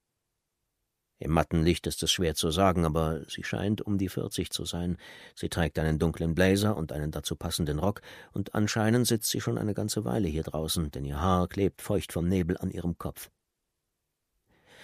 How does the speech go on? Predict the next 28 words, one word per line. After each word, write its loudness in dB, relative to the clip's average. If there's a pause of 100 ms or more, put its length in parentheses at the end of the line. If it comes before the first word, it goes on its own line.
(220)
"Wer -4
sind 0
Sie?", 0 (320)
fragt -2
sie. -8 (1120)
"Barry 6
Sutton. -2 (420)
Ich -6
bin 4
Detective 2
beim 2
Raubdezernat 4
des 0
N -2
Y 0
P -4
D." -8 (1200)
"Die -14
schicken -6
jemanden 0
vom 0
Raub?" -2 (920)
"Ich -10
war -2
zufällig 0
in 0
der 2
Nähe. -2